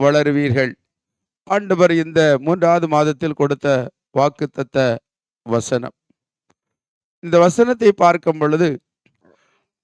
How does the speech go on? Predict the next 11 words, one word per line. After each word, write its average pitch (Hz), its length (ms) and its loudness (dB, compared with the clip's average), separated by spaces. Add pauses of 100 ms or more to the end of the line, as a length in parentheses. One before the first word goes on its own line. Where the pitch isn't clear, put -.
(140)
ஆண்டவராகிய 202 640 4
இயேசு 185 480 2
கிறிஸ்து 170 680 -2 (760)
ஆதியாகமம் 202 840 2
முதல் 180 280 0
மல்கியா 175 500 2
வரையிலும் 165 440 -2
நிழலாட்டமாய் 156 720 -2
வந்து 143 220 -2
கொண்டே 135 240 -4
இருப்பார். - 460 -10